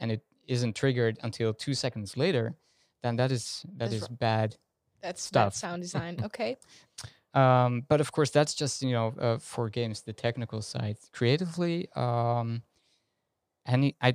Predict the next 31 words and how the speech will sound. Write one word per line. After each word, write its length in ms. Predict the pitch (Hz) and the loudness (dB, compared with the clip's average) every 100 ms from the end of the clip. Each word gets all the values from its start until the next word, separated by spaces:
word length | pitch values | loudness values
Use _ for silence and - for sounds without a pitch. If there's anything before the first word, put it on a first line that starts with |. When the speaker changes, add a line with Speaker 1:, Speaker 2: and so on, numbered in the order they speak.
| - | 2
Speaker 1:
I 60 | 135 | -2
think 260 | - 147 - | 2 0 2
anything 380 | 135 143 139 131 | 2 4 4 4
goes. 440 | 127 127 113 - | 6 4 2 -6
You 80 | 120 | -8
just 260 | 117 117 120 | -6 -4 0
need 180 | 120 | 0
to 120 | - 113 | 0 -4
see 240 | - 117 | -2 0
what 220 | 117 - | 0 0
works 260 | 120 110 - | 0 0 -2
for 140 | 123 | -2
your 360 | 113 113 110 113 _ | 0 2 0 -2 _
project. 460 | - 120 113 113 - | -2 -2 0 -4 -2
So 220 | - 117 | 0 0
there 240 | 117 120 - | 2 2 2
are, 340 | 120 131 135 - | 2 2 0 -2
I, 280 | 120 117 123 160 _ _ - _ _ | 0 0 -2 -8 _ _ -20 _ _
I 80 | 139 | 0
would 160 | 147 170 | 2 4
argue 340 | 143 139 147 | 4 2 0
that 140 | 135 123 | -2 0
there 200 | 127 135 | 2 2
are 100 | 120 | 2
projects 680 | - 123 123 127 120 - | 4 4 4 0 -2 -4
in 100 | - 120 | -4 -4
which 160 | 117 | -4
it 100 | 120 | -2
makes 200 | 120 113 | -2 -4
sense 400 | - 120 113 - | -2 -2 -2 -6
to, 360 | - 120 110 | -6 -2 -2